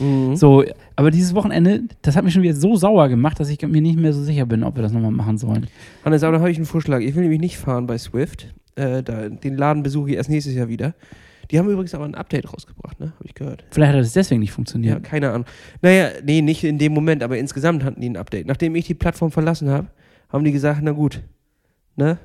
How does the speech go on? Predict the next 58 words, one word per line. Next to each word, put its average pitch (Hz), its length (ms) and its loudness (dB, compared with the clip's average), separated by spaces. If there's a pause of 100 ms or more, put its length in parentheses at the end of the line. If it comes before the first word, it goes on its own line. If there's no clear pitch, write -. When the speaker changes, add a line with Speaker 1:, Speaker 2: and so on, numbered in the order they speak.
(200)
Speaker 2:
Jetzt 160 400 4
machen 156 300 4
wir 156 60 6
mal 151 140 6
was. 139 280 2 (340)
Jetzt 160 240 2
nehmen 196 160 6
wir 185 100 8
seine 170 300 6
Vorschläge 165 520 2
auf. 123 300 0
Speaker 1:
Jetzt 170 220 0
ne-, 202 120 6
machen 190 240 2
wir 180 60 2
die 170 100 4
Vorschläge, 170 520 0
setzen 165 280 -2
wir 151 60 0
jetzt 147 220 -2
um 180 300 -6
und 139 100 -6
da 156 160 -2
sind 147 220 -10
neue 135 180 -6
Strecken 151 320 -8
oder 131 220 -6
so, 127 80 -10
irgendwie 127 260 -10
so 127 140 -10
ein 139 100 -10
Kram. 127 320 -10 (100)
Speaker 2:
Ja, 120 200 2
ein, 120 180 2
Speaker 1:
Keine 90 100 -4
Ahnung. 107 120 4
Speaker 2:
zwei, 117 220 4 (100)
so 123 80 0
Speaker 1:
Oder 165 160 4
es 151 80 4
Speaker 2:
richtig. - 180 -2
Speaker 1:
gibt - 60 -16
irgendwie, 160 340 -6 (220)
nee, 220 200 4
der 160 200 2
wirft 233 220 0
dich 185 140 0
nicht 214 200 -4
mehr 202 160 2
aus 175 180 -4
der, 147 280 -2
aus 160 120 -6
der 139 160 -4
App - 180 -4
raus, 165 300 -2
wenn 160 160 -2
du, 151 320 0 (540)
ähm, 139 460 -4